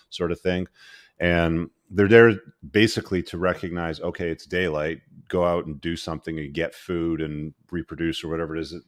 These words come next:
you know, the main objective of that organism was at the time. And they still exist today in your eyeballs. And you need to reset your circadian rhythm in the morning by essentially s-, not, not staring at the sun, but looking at the direction of the sun.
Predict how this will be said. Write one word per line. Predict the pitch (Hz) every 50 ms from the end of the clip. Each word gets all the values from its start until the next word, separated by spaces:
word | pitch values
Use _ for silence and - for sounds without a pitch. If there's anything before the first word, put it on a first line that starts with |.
| _ _
you | - 82 82
know, | 80 78 78 78 - _ _ _ _ _ -
the | 82
main | 85 90 90 87 85
objective | 87 - 78 76 73 90 90 85 - - 92 82
of | 78 78
that | 82 80 80
organism | 80 82 82 78 85 82 80 73 80 76 78
was | 82 80 78 80
at | 78 -
the | 71
time. | - - 87 90 87 82 78 69 - _ _ _ _ _ _ _ _ _ _ -
And | 92 87 85
they | 92
still | - - - 110 98
exist | 95 85 78 73 92 85 - -
today | - 78 85 87 85 80
in | 73
your | 71 78 80
eyeballs. | 85 82 73 78 69 69 71 78
And | 76 78
you | 80
need | 80 80 87 87 90 82 80 -
to | - - 90 82 82 80 78 78 - 76
reset | 78 87 87 - - - 92 76 -
your | 73 78
circadian | - - 80 - - - 87 85 85 80 78
rhythm | 78 80 78 78 76
in | 73
the | 71
morning | 78 92 104 101 101 95
by | 82 85 82 82 82 - - 87
essentially | - - 87 82 - - - 80
s-, | - - - - _ _ _
not, | 90 92 92 - _ _
not | 104 117 -
staring | - - - - 98 95 92 92 90 87 85 -
at | - 76 80 82 -
the | - 92
sun, | - - 98 90 90 92 85
but | 82 80 - _ _ _ _ - _ _ _ _
looking | - 87 98 92 - 101 95 78
at | 87 90 - -
the | 76
direction | 71 85 85 82 82 - - 85 -
of | - 82 78 78
the | 87
sun. | - - 95 92 90 92